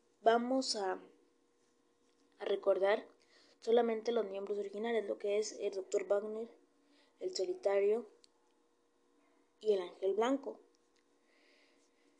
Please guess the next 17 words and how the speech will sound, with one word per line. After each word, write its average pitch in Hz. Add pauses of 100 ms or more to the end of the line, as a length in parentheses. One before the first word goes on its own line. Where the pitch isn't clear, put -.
(460)
El 247
capítulo 294
del 320
Solitario, 240
como 220
ya 220
saben, 233
ya 196
lo 208
tenía 190
grabado. 196
No 208
lo 247
volví 214
a 214
grabar, 208 (360)
pues, 208